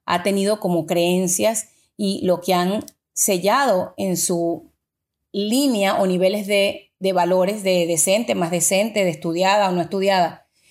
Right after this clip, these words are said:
U-, yo soy periodista y orgullosa siempre de decirlo. Me gradué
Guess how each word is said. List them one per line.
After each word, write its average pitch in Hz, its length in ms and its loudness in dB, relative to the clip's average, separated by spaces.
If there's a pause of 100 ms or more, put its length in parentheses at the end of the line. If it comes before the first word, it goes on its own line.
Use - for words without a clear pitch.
(300)
U-, 175 200 -2
yo 160 180 -2
soy 180 140 -4
periodista 214 680 0
y 160 240 2
orgullosa 180 760 0
siempre 247 380 0
de 233 140 2
decirlo. 175 400 0
Me 170 120 0
gradué 175 600 0